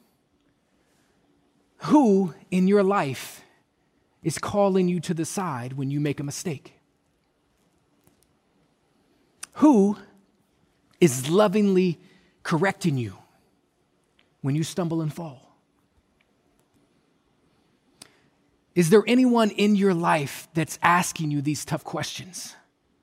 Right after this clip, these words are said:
Like, are you walking in integrity? Are your dealings honorable?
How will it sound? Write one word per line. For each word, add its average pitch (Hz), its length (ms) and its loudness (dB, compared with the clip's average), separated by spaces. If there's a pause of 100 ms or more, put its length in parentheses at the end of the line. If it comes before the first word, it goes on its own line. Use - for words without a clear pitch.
(720)
Like, 143 240 -4
are 170 140 2
you 170 180 0
walking 170 460 0
in 147 80 0
integrity? 135 760 -8 (2000)
Are 160 120 4
your 156 200 4
dealings 151 800 2 (340)
honorable? 139 560 -4